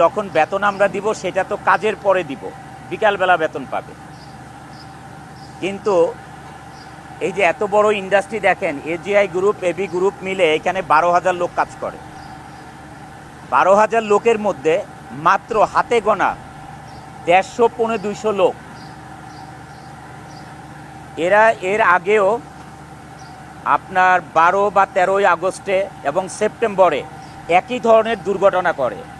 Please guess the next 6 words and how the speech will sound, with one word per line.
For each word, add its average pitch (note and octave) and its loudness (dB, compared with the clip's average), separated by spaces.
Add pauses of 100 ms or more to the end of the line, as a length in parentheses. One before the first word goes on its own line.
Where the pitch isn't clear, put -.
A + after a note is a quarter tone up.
(300)
ভাঙচুর, G3 0 (840)
লুটপাট, F#3+ 2 (840)
মারা-, F#3 4 (200)
মানে F3 0 (160)
মারামারি, G3 4 (320)
আমাদের E3+ -2